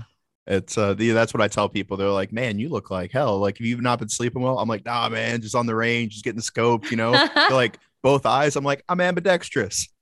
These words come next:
Speaker 2: Oh my gosh. <laughs>
Speaker 1: But next time you're out in Vegas, 'cause, uh, we'll, we'll also be at shot Show. Uh, there's a, a place called Gunship Helicopters where they have, uh, tanks, flamethrowers, fifty cals. They got a helicopter with, uh, with a two forty-nine mounted in the, uh, the doorwell,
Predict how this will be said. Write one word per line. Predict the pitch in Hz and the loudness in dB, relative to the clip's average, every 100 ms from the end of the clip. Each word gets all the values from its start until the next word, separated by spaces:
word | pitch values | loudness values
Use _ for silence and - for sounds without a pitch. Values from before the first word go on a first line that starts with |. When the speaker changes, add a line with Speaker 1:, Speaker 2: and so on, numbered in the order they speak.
| _ - | _ -2
Speaker 2:
Oh | 262 247 262 | 2 2 0
my | 233 | -2
gosh. | 220 247 214 220 349 - - | 0 -2 -2 -4 -8 -6 -4
<laughs> | 349 339 330 - _ _ 302 | -4 -4 -10 -12 _ _ -4
Speaker 1:
But | 123 113 | -2 0
next | 123 - | 0 0
time | 147 139 | 0 2
you're | 120 | 2
out | 117 98 | 0 0
in | |
Vegas, | 98 113 101 | -2 -2 -2
'cause, | - 101 | -8 -4
uh, | 101 95 | -2 -2
we'll, | 92 107 110 104 | -2 -4 -4 -4
we'll | 110 | 0
also | 104 104 - | 0 -2 -6
be | 95 98 | -6 -4
at | 90 | -4
shot | - 104 101 | -2 -2 -2
Show. | - 98 92 92 | -4 -4 -4 -4
Uh, | 92 95 | -2 -2
there's | 98 95 95 - | 0 0 -2 -4
a, | |
a | 90 90 - | -6 -8 -4
place | 117 123 | -2 -2
called | - 101 90 | -2 -4 0
Gunship | 104 110 - 107 | 0 0 -4 -4
Helicopters | 107 113 - 92 90 95 95 107 - _ _ _ - | 0 -2 -2 -6 -6 -8 -8 -10 -14 _ _ _ -2
where | 101 95 92 | 2 2 4
they | 101 | 2
have, | 98 92 92 90 | 2 0 0 -2
uh, | 87 | -6
tanks, | - 123 117 113 - | -2 0 0 -2 -6
flamethrowers, | - 117 113 120 113 110 104 | -4 -2 0 0 0 0 -2
fifty | 120 - 110 | -6 -6 -4
cals. | 113 110 107 107 98 | 0 2 2 0 -2
They | |
got | 98 95 | -4 -4
a | 92 | 0
helicopter | 110 113 117 113 107 107 | 0 0 0 0 0 0
with, | 101 92 | 0 -2
uh, | 95 95 92 95 | -4 -4 -6 -8
with | 98 95 | -8 -8
a | |
two | - 110 | -4 0
forty-nine | 113 107 98 107 110 107 | 2 2 2 2 2 2
mounted | 104 107 110 | 2 0 -2
in | 104 104 | -2 -2
the, | 101 | -2
uh, | 95 98 | -4 -4
the | 104 | -4
doorwell, | 98 104 113 117 113 | -2 0 2 2 2